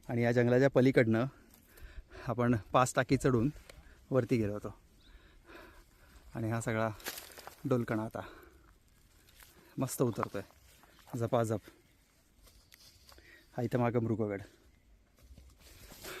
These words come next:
आपण उतरून आलो हा डोलकणा, मस्त झपाझप उतरत. फक्त वीस मिनिटात खाली पोचलो आहे. अजून एक छोटासा पल्ला आहे आणि मग गाडीपाशी. आम्हाला आता कंपाऊंडच्या पलीकडे जायचं आहे, पण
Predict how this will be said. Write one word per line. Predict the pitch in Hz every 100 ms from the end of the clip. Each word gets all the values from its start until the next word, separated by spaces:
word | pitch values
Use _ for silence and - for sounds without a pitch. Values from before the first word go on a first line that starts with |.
| -
आपण | 127 139
उतरून | 135 135 135
आलो | 135
हा | 131
डोलकणा, | 123 113 120 107 - - - - - - - - - - - 147
मस्त | 151 -
झपाझप | 151 143 147 151
उतरत. | 135 135 151 - - - - - - - - -
फक्त | 165 - 185 175 - - - - - - - - - - 160
वीस | 208 175
मिनिटात | 160 170 -
खाली | 139
पोचलो | 139 139 123
आहे. | 107 - - - - - - -
अजून | 135 147
एक | -
छोटासा | 143 165
पल्ला | 165 156 147
आहे | 180 - - - - - - - - - 139
आणि | 127
मग | 127 135
गाडीपाशी. | 127 120 113 104 120 - -
आम्हाला | 123 131
आता | 135 135 123 156 - - - - - - - -
कंपाऊंडच्या | - 120 135 135 135
पलीकडे | 127 131 131
जायचं | 117 110
आहे, | 113
पण | 135 127